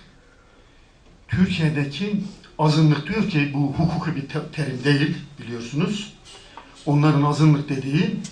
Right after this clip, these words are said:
esasen Lozan'da azınlık denilen Müslümanlığın dışında kalan çevrelerdir. Bunlar Tür-, Türkiye'deki bazı etnik yapıları azınlık diyerek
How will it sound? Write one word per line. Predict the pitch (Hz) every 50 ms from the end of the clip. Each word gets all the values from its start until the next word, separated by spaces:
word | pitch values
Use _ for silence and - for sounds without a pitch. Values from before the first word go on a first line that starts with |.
| - - - - - - - - - _ -
esasen | 147 143 151 147 - 151 135 131 123
Lozan'da | 131 139 - 147 139 127 123 135
azınlık | 135 127 151 143 135 127 - -
denilen | 139 131 143 160 - 226 - - - - - - - - - - - - _ -
Müslümanlığın | 131 147 143 - - 147 147 156 156 160 170 180 202 220 208 -
dışında | 147 - - 151 139 147 139 -
kalan | 147 139 127 123
çevrelerdir. | - - 131 117 113 110 110 113 113 - - 202 233 233 - - - - - - - - - - - - - - - - -
Bunlar | 165 170 185 160 -
Tür-, | - - - - - - -
Türkiye'deki | - 190 185 - - 160 151 147 147 143 - 180 151
bazı | 156 151 147 151
etnik | 147 139 - 156 143 -
yapıları | 147 139 139 143 139 135 135 135
azınlık | 147 151 - 147 139 127 123 - -
diyerek | 135 123 123 165 208 208 208 -